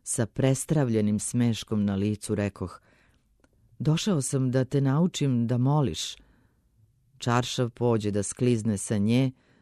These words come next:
ali ga ona čvrsto pridrža i okrećući mi leđa odvrati.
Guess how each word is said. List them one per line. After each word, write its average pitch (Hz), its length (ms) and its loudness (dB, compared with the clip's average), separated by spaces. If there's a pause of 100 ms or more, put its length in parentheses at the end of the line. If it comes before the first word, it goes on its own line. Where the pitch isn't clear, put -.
ali 196 200 2
ga 139 140 2
ona 139 200 0
čvrsto 135 600 -2
pridrža 98 640 -2 (540)
i 117 200 2
okrećući 127 800 0
mi 98 160 0
leđa 113 500 0
odvrati. 95 640 -4